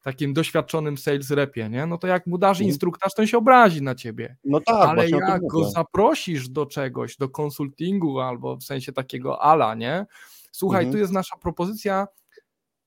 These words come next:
Speaker 1: ja wiem, że jej nie zmienię i ja jej nie zmienię, ale chciałbym, żebyś ty ocenił przez pryzmat swojego doświadczenia, co tutaj
Speaker 2: Tak,
Speaker 1: ma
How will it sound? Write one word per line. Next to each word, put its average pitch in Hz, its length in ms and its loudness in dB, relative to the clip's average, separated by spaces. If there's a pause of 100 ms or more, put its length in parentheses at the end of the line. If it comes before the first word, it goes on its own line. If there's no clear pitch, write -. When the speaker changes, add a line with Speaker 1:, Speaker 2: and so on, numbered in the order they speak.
(160)
Speaker 1:
ja 170 140 -2
wiem, 220 300 2
że 208 120 6
jej 196 180 6
nie 196 140 0
zmienię 175 600 -2
i 196 360 -10
ja 214 140 0
jej 220 120 0
nie 233 180 0
zmienię, 165 420 -2
ale 156 100 -4
chciałbym, 349 300 -8
żebyś 294 300 -8
ty - 120 -8
ocenił 233 380 -2 (160)
przez - 200 -8
pryzmat 202 400 -2
swojego 185 300 -2
doświadczenia, 151 680 -8
co - 500 -4
tutaj 185 360 2
Speaker 2:
Tak, - 0 -
Speaker 1:
ma 165 140 -4